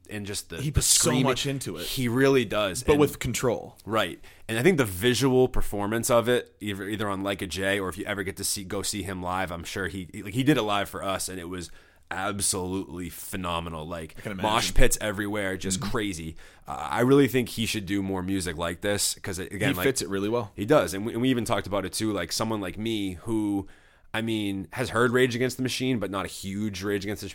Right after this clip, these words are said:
Speaker 1: Machine fan, or even
Speaker 2: Mm-hmm.
Speaker 1: somebody that's into, like, a lot of metal or hardcore rock.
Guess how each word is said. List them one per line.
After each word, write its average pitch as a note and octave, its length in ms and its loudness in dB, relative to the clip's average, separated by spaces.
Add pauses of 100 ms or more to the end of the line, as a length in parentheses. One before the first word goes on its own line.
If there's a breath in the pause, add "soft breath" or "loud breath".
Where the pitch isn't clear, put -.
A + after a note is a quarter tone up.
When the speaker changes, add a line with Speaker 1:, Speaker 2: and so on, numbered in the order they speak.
(100)
Speaker 1:
Machine G2 360 -6
fan, G2 440 -4
or F2+ 140 -6
even F#2+ 160 -4
Speaker 2:
Mm-hmm. - 40 -8
Speaker 1:
somebody F#2+ 200 -6
that's E2+ 160 -8
into, F2+ 200 -8
like, D#2+ 160 -8
a D#2+ 60 -8
lot F2 180 -4
of D2+ 80 -8
metal G2 560 -2
or D#2 140 -8
hardcore F2 640 -6
rock. F2+ 460 -4